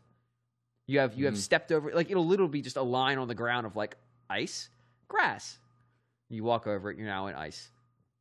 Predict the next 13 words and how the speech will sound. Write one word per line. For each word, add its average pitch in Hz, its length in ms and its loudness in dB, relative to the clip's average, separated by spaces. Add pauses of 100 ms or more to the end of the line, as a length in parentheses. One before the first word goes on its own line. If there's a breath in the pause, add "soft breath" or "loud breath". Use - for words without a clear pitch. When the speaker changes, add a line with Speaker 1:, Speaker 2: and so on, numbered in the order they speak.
(140)
Speaker 1:
Whereas 131 240 0
this, 139 180 -6
of - 140 -8
course, 123 180 -2
by 120 140 0
being 113 200 -4
separate, - 400 -4
they 107 100 -4
can 104 160 -12
do 110 200 -6
more 98 380 -6
with 95 220 -14
it. 90 120 -16